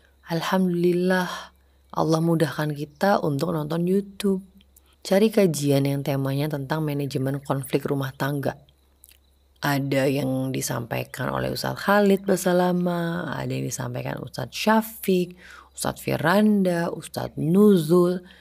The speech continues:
Ustadz Abdullah Zain, Hafizahumullah, dan masih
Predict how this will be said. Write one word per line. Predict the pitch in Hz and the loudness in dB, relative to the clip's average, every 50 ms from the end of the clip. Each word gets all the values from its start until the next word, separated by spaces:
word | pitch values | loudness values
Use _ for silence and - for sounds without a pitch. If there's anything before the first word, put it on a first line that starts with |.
| - - - _ _ _ | -20 -20 -20 _ _ _
Ustadz | - - 160 147 143 - - - 143 139 139 143 143 | -8 -6 -4 -4 -4 -6 -8 -6 -6 -4 -4 -4 -6
Abdullah | - 143 139 139 135 139 139 139 143 143 143 | -6 -6 -6 -4 -2 -2 0 0 2 0 2
Zain, | 135 151 190 208 208 202 196 196 196 190 185 165 | 4 4 6 6 6 6 6 6 4 4 2 0
Hafizahumullah, | 156 160 156 156 165 160 - 175 156 156 165 160 170 170 170 165 165 165 165 165 165 160 | 0 -2 -2 -2 -2 2 2 2 2 4 2 4 4 2 2 2 2 2 2 2 0 -2
dan | 139 147 139 131 135 139 - - _ _ _ - | -4 -4 -4 -4 -6 -8 -10 -12 _ _ _ -12
masih | - - - | -6 -4 -2